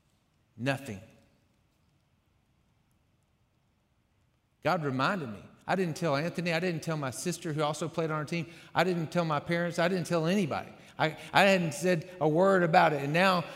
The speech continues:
I'm about to talk about this. And God's saying, "Listen, you need to love and listen and learn and lead." And I'm like, "Well, I had only been a Christian for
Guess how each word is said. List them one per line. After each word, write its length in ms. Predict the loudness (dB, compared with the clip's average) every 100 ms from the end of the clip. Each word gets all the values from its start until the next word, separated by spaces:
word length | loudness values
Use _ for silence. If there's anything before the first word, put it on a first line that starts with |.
| -4
I'm 160 | 2 4
about 300 | 6 6 4
to 100 | -2
talk 320 | 2 2 2
about 720 | 4 4 4 0 -4 -18 -14 2
this. 500 | 8 8 8 2 -2
And 120 | 6
God's 300 | 6 6 4
saying, 300 | 4 6 4
"Listen, 300 | 4 2 2
you 140 | 2
need 180 | 4 4
to 100 | 4
love 440 | 6 8 8 6
and 180 | 2 -2 -6 -6
listen 480 | 4 6 6 4 2
and 160 | 2 4
learn 440 | 6 6 4 2
and 200 | 0 -2 -6 -16 2
lead." 480 | 8 10 10 8 4
And 160 | 2
I'm 140 | 2 4
like, 240 | 4 6
"Well, 260 | 8 8 6 -2 -14 -18 0
I 100 | 6
had 140 | 6 6
only 180 | 6
been 160 | 6 4
a 60 | 4
Christian 420 | 2 2 0 -2
for 300 | 0 0